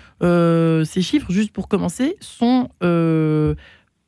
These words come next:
sont assez réels, en fait, réalistes, hein, finalement. Le quatre-vingt-treize pour cent, moi, ça me,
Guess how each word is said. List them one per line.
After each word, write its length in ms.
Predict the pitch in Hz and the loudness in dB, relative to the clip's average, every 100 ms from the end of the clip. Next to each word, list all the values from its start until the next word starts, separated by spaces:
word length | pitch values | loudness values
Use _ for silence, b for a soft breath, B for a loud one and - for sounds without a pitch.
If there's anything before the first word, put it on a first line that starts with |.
| - - - 113 - 110 101 85 | -20 -14 -8 -6 -4 -4 -2 -2
sont 180 | - 156 | -2 0
assez 280 | 165 165 240 | 0 0 -2
réels, 400 | 190 269 269 165 | 0 -2 -2 -2
en 80 | |
fait, 240 | 147 170 156 | -4 -6 -4
réalistes, 540 | - 196 247 262 - | -2 -2 -2 -4 -4
hein, 60 | 160 | -4
finalement. 360 | - 165 170 | 0 0 2
Le 60 | 165 | 0
quatre-vingt-treize 580 | 202 - 220 214 - 190 | -2 0 -2 0 -2 -2
pour 140 | 165 | -4
cent, 120 | 254 | -2
moi, 120 | 233 156 | -2 -2
ça 80 | 76 | -2
me, 200 | 131 | -2